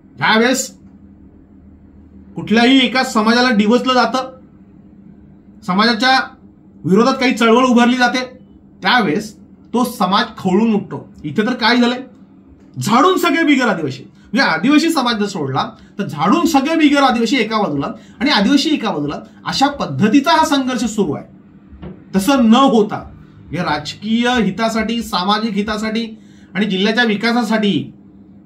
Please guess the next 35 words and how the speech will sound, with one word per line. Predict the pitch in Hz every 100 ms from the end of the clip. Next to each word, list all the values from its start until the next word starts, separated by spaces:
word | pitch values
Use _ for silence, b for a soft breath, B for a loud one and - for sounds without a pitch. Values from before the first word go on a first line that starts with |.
| - -
दोन्ही | 135 202 214 277
समाज, | 285 247 180 131 - - -
आदिवासी | 143 202 226
समाज | 220 233
आणि | 240
बिगर | 226 202 226
आदिवासी | 226 226 220
समाज, | 208 160 127 - - B B B
या | 220
दोन्ही | 202 190 196 277
समाजाने | 320 269 214 180 170 220
हातात | 277 170 247 254
हात | 202 247
घालून | 196 226 226
काम | 214 220 214
केलं | 190 214
पाहिजे. | 247 277 294 B B B 160
आम्ही | 214
म्हणतो | 233 240 269
आदिवासींना | 240 240 247 277
न्याय | 269 262
मिळालाच | 247 233 320 339 -
पाहिजे, | 226 151 123 - B B -
पण | 202
त्याचबरोबर | - 220 262 202 160 113 98 92 - - - - - - - - - -
जसं | 180
शांताराम | 190 180 233 302 294
मोरेंनी | 269 254 220
सांगितलं | 196 175 240
की | 262
बिगर | 180 165 214
आदिवासींनाही | 165 185 180 202 202 220
न्याय | 294 202 151
मिळाला | 135 110 101
पाहिजे. | - 98